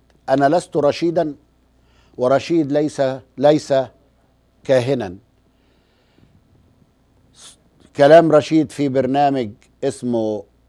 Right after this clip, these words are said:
سؤال جريء، واحنا برنامجنا مش سؤال جريء، في توتال ديفرنت، اختلاف كامل بيننا وبين بعض.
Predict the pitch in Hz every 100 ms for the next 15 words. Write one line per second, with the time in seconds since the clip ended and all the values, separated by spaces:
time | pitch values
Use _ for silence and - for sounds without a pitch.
0 | _ - 120 127 131 107 113 135 160 _
1 | - 127 139 127 127 127 135 147 139 127
2 | 120 - 123 123 120 110 104 - _ _
3 | _ _ _ _ _ _ - - _ -
4 | 147 147 139 - 190 180 156 135 120 135
5 | 101 92 82 _ - - 123 135 160 -
6 | - 147 156 156 156 151 147 143 131 131
7 | 135 127 117 113 107 101 95